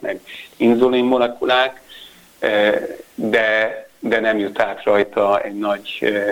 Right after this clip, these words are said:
immunglobulin, ö, immunfehérje molekula, illetve nem jutnak rá, rajta az immunsejtek. Tehát úgy tudjuk behelyezni, ö, bőr alá, vagy, ö, akár, ö, hasüregbe,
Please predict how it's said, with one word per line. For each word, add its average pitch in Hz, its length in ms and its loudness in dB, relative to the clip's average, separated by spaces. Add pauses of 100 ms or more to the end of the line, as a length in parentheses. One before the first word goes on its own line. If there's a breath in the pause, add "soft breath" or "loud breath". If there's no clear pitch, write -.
(100)
immunglobulin, 123 1080 2
ö, - 80 -6 (180)
immunfehérje 120 720 0
molekula, 113 500 2
illetve 107 380 0
nem 104 200 0
jutnak 101 360 -2
rá, 104 280 0 (500 loud breath)
rajta 107 380 0
az 104 120 0
immunsejtek. 104 840 0
Tehát 107 260 -4 (320 loud breath)
úgy 147 240 4
tudjuk 120 300 2
behelyezni, 107 880 0 (1000 loud breath)
ö, 101 420 -2
bőr 117 300 2
alá, 107 380 2
vagy, 98 520 -8
ö, 104 180 0 (1000)
akár, - 640 -4
ö, 104 240 -4
hasüregbe, 104 920 -2